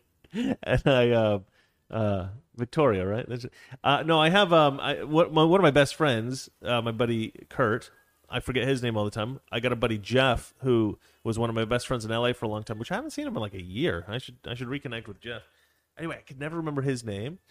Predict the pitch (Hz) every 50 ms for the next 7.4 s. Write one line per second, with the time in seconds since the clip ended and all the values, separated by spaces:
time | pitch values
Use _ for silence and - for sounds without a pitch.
0 | - - - - _ _ _ - 117 120 113 110 107 107 - - - _ - 120
1 | 127 135 139 143 131 123 127 120 120 120 - 113 131 139 131 127 123 117 113 113
2 | 120 117 104 101 110 107 - 127 113 107 104 98 104 101 98 98 104 123 - -
3 | 143 107 120 127 123 120 120 117 117 113 107 107 123 127 120 113 107 101 101 104
4 | 117 131 - _ _ _ _ _ _ _ _ _ - 135 139 147 170 185 190 175
5 | 175 175 160 - 156 143 165 175 156 - 139 131 127 127 127 123 120 131 131 135
6 | 135 131 127 131 139 135 113 113 110 104 104 101 98 _ _ _ 123 120 117 -
7 | 110 101 - - 101 110 107 101